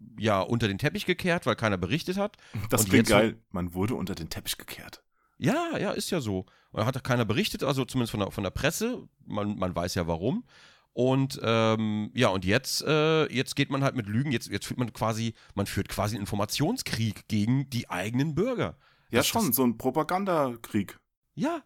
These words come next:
Speaker 1: gegen die, gegen die, gegen, gegen die Bevölkerung. Das kann man sich doch nicht ausdenken.
Speaker 2: Ja, das kann man sich wirklich nicht ausdenken, weil aber die Bevölkerung, die, äh, verteilt halt nach der Politikerkarriere nicht die schönen, äh, Chefposten in,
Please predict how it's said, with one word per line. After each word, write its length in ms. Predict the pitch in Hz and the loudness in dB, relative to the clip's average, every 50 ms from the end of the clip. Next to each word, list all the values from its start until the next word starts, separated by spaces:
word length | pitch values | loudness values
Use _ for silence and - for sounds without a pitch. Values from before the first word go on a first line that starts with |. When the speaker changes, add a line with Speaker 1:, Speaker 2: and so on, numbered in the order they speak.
| _ - | _ 0
Speaker 1:
gegen 340 | 123 185 240 254 254 247 226 - | 2 2 2 4 2 -2 -2 -4
die, 240 | - 208 202 190 170 | -6 -6 -6 -6 -4
gegen 220 | - 214 240 269 262 | -2 -2 0 0 0
die, 200 | 254 - - - | 0 -2 -2 -6
gegen, 260 | - 208 196 220 254 - _ _ _ _ _ _ | -8 -8 -6 -6 -8 -10 _ _ _ _ _ _
gegen 160 | - 226 220 | -4 -2 -2
die 60 | 240 | -2
Bevölkerung. 600 | 247 247 - 311 349 349 - 214 208 147 117 104 | -4 0 0 0 0 2 0 2 2 2 2 4
Das 140 | - 120 - | 2 -2 -2
kann 140 | - 165 196 | 0 0 -2
man 80 | 208 170 | 0 2
sich 80 | - | 2
doch 100 | 175 139 | 0 2
nicht 160 | 160 147 - | 2 -2 -2
ausdenken. 560 | - 277 302 - - 135 117 113 - 90 90 - _ _ _ _ _ _ _ _ _ _ | -2 -2 -2 2 2 2 2 0 -4 -8 -10 -12 _ _ _ _ _ _ _ _ _ _
Speaker 2:
Ja, 300 | - 107 110 127 139 - - _ _ _ | 4 6 6 6 6 2 -6 _ _ _
das 160 | - 107 - | -6 -6 -4
kann 160 | - 123 123 | 0 2 2
man 100 | 135 135 | 2 2
sich 180 | 135 123 110 - | 0 -2 -2 -2
wirklich 240 | 156 196 - 254 185 | -2 -2 -2 -4 -6
nicht 160 | 151 127 - | -6 -6 -2
ausdenken, 680 | - 202 220 - - 185 139 147 - - 165 175 185 - - - - - - - _ | 0 2 2 2 0 -2 -2 -4 -6 -8 -8 -10 -10 -12 -18 -20 -20 -20 -20 -16 _
weil 320 | 101 101 117 127 131 - - | 0 4 4 4 4 2 0
aber 180 | - 110 117 117 | 2 2 2 2
die 120 | 120 113 | 2 0
Bevölkerung, 920 | 110 113 - 110 - - - 123 131 - 160 151 160 160 160 156 156 - | -4 -6 -10 -10 -8 0 2 2 2 2 0 -2 -2 -2 -6 -6 -8 -6
die, 320 | - 127 131 131 131 127 | -4 -2 0 2 2 2
äh, 240 | 107 - - - 110 | 0 -2 -4 -6 -6
verteilt 560 | 107 107 - 127 120 - - 110 107 131 - | -6 -4 -2 -2 0 4 6 6 6 6 6
halt 340 | 151 147 147 151 - - - - - _ | 6 4 4 4 0 -4 -6 -10 -10 _
nach 200 | - 113 113 - | 0 0 2 2
der 140 | - 143 127 | 2 -2 -2
Politikerkarriere 1040 | - - 139 120 127 123 - 160 - 156 147 - 151 139 131 123 120 123 135 147 139 | 0 0 2 2 2 2 -2 -2 -2 -2 -2 0 0 0 2 4 4 4 4 2 0
nicht 220 | 139 147 - - | -2 -2 -4 -4
die 80 | 147 135 | -4 -2
schönen, 420 | - 139 127 127 135 131 131 101 | 2 2 2 4 4 2 2 2
äh, 180 | 95 113 120 117 | 2 2 0 0
Chefposten 760 | - - 135 139 - - - 156 156 - - - - 127 87 | 2 2 0 0 0 -2 0 0 2 2 0 -2 -2 -2 0
in, 240 | 87 107 107 104 | 2 2 0 0